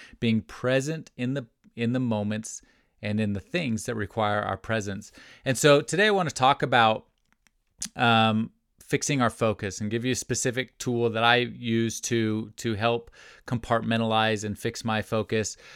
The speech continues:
Um, and because I think that there's really, I think there's really four areas that we need to, that we need to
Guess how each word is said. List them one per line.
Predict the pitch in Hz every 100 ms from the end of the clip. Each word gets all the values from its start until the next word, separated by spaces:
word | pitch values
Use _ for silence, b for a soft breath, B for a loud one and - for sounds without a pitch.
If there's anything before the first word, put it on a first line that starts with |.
| B -
Um, | 113 110 110 110 123
and | - 127 131 120
because | 131 147
I | 147
think | - 180
that | 185 170
there's | 151
really, | 131 139 135 135 123 b b b b
I | 127
think | 160
there's | 151 156
really | 156 156
four | 156 - 131 139 139 -
areas | 117 117 123 127 135 113
that | 117 104
we | 110 120
need | 123 120 -
to, | - 113 113 113 110 - -
that | 110 107
we | 104 113
need | 120 113 -
to | 117 98